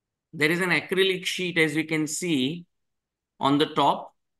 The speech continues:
which is fairly thick. So when you remove it, there is enough space around tummy. And there is space underneath. The pillar's height is about, uh, uh, uh,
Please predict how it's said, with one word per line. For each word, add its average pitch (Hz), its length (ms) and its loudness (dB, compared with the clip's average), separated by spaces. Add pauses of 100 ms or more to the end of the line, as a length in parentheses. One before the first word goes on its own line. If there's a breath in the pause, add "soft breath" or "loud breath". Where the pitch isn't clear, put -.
(480)
which 147 200 -4
is 160 140 -4
fairly 160 520 0
thick. 180 280 -2
So 160 260 0
when 156 200 2
you 143 120 4
remove 185 380 2
it, 160 180 0
there 156 140 4
is 156 60 -2
enough 156 300 -2
space 170 460 -2
around 156 360 2
tummy. 156 420 0 (1080)
And 139 460 2
there 147 120 2
is 170 180 0
space 185 420 -2
underneath. 175 580 0 (180)
The 147 100 -2
pillar's 175 500 0
height 165 300 2
is 170 120 2
about, 160 500 -2
uh, 147 400 0 (520)
uh, 120 420 -2 (120)
uh, - 320 -12